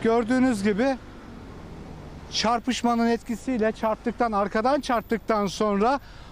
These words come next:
Bulgar plakalı araç arkadan çarptıktan sonra yüz metre ötede durabildi diğer araç ve tır ters döndü. İki hafif yaralı var, yüz on iki müdahale ediyor. Onun dışında, e, ciddi bir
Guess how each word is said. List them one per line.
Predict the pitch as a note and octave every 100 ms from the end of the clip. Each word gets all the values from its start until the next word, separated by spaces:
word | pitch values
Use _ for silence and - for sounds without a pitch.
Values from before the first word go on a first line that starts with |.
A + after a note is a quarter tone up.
| -
Bulgar | G#3 A#3+ C4 C#4
plakalı | - A#3+ A3+ A3 G#3+ G3+ F#3+ -
araç | F#3 G#3+ B3 A3
arkadan | G#3 G#3 A3 A3 A#3+
çarptıktan | - G#3+ - A3 - G#3 G3
sonra | - A3 G#3+ A#3 B3 - - - G#3
yüz | C4 B3
metre | A3 A3+ - C4
ötede | A3+ A#3 A#3 A3
durabildi | G#3+ G#3+ F#3+ F#3+ G3
diğer | F#3 G#3+ G3
araç | G3 B3 C4+ - - - A#3+
ve | A#3+ G#3+ - -
tır | C4+ A#3
ters | - B3 A#3 -
döndü. | G#3+ F#3+ F#3+ C#4 - - -
İki | C4+ - D#4
hafif | C4 C4+ D4+ -
yaralı | B3+ B3+ C4 C#4
var, | A3+ A#3
yüz | A3+
on | C4+
iki | B3+ - B3
müdahale | A3+ B3 B3+ B3+ C4+
ediyor. | G3 A3 C4+ C#4+ - - -
Onun | A3 C4 C#4
dışında, | B3 A#3+ A#3 D4 B3+
e, | A3
ciddi | G#3 A3 B3
bir | C4+ C4